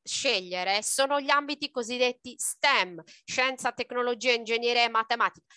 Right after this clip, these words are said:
Lì le donne non ci sono, ok? A fronte del quarantadue per cento degli immatricolati nelle stesse materie fra gli uomini.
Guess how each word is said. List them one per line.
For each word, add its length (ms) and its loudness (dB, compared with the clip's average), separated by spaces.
Lì 240 -8
le 160 -2
donne 540 -6
non 360 -8
ci 180 -10
sono, 580 -6
ok? 340 -6
A 80 -2
fronte 500 2
del 240 0
quarantadue 600 2
per 180 -4
cento 320 -2
degli 200 -10
immatricolati 720 0
nelle 220 -2
stesse 300 -6
materie 360 -2
fra 240 -2
gli 140 -6
uomini. 280 -12